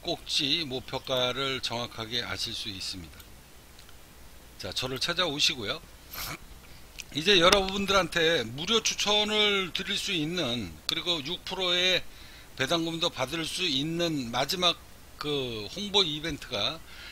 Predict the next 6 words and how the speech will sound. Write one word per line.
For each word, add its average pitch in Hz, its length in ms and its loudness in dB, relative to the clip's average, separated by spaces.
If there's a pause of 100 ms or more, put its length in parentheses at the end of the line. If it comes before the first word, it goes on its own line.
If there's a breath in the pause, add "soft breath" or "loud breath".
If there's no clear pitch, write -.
(300 loud breath)
이제 151 420 2
사월 165 380 4
삼십 180 400 2
일로 156 400 -2
종결이 143 440 -2
됩니다. 110 380 -8